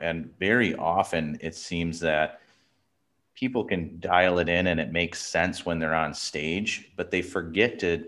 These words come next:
use those same mentalities to bring those into conversations. You know, what Duncan just explained is, you know, start with your why, go through a tactical next steps,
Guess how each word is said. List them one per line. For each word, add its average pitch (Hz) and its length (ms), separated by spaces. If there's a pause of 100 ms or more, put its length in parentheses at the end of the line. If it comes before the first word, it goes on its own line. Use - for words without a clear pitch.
(100)
use 92 380
those 82 280
same 90 280
mentalities 82 720
to 82 80
bring 82 260
those 82 220
into 80 200
conversations. 78 880 (340)
You 92 80
know, - 300
what 92 280
Duncan 95 340
just 87 200
explained 110 520
is, 85 380 (300)
you 82 80
know, 82 120
start 85 360
with 76 100
your 78 140
why, 78 540 (460)
go 87 220
through 95 240
a 80 340
tactical 87 1120 (300)
next 87 340
steps, - 520